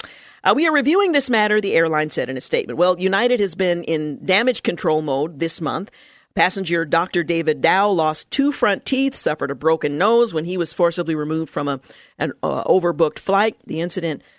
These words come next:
was captured on video that swiftly went viral on social media, and we learned earlier this week that they have actually settled with United.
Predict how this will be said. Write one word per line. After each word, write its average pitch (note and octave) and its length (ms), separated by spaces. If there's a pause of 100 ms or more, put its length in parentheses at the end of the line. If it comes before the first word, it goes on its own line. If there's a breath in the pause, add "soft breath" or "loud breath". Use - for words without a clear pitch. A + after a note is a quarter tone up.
(120)
was D#3 120
captured E3 400
on D3 140
video F#3+ 400
that E3 160
swiftly A3+ 500
went E3+ 200
viral E3+ 380
on D3 140
social E3+ 400
media, F#3+ 380
and E3 140
we D#3 100
learned F3 320
earlier F3 320
this D3+ 200
week G#3 220
that E3 140
they E3+ 140
have D#3 160
actually E3 440
settled E3 600
with D#3+ 200
United. D3+ 540